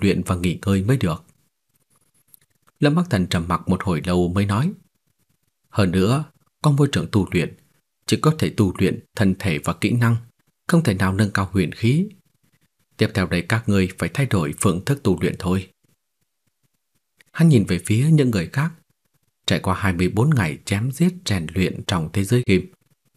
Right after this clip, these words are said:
khí thế của mười hai người chuẩn bị chiến đấu này đều đã tăng đến thăng hoa tột độ. Từ giữa lông mày của bọn họ phát ra một loại sát khí kiên cường trước giờ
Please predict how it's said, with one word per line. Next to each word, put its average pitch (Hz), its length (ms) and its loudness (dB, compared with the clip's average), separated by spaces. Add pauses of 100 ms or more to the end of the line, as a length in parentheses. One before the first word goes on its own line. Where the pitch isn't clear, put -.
(460)
khí 143 160 2
thế 196 120 4
của 107 160 2
mười 90 220 0
hai 147 260 0
người 87 320 0
chuẩn 78 280 -2
bị 90 280 0
chiến 123 180 0
đấu 139 160 2
này 90 260 0 (200)
đều 87 380 0
đã 90 140 -4
tăng 85 340 -4
đến 117 240 0 (180)
thăng 95 160 -2
hoa 87 200 -4
tột - 240 -6
độ. - 240 -6 (1700)
Từ 123 120 8
giữa 117 200 2
lông 165 180 4
mày 104 140 0
của 92 140 0
bọn 82 240 -2
họ - 320 -4 (360)
phát 170 160 2
ra 165 100 2
một 107 220 -2
loại 76 220 -4
sát - 320 -4
khí 143 340 0
kiên 160 280 6
cường 80 260 0 (120)
trước 160 160 2
giờ 71 220 -4